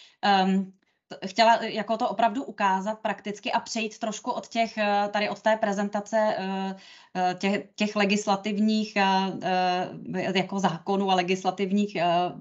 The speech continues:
legislativní nějaké podpory k tomu, abychom přešli k těm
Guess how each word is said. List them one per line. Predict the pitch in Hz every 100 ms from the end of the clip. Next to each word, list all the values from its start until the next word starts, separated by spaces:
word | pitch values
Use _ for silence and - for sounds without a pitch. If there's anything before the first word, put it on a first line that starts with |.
| 139
legislativní | 175 175 185 185 185 190
nějaké | 202 180 208
podpory | 220 180 - 185 175 165 - - -
k | -
tomu, | 208 196
abychom | 190 190 240
přešli | 233 220 - 214
k | 208
těm | 226 226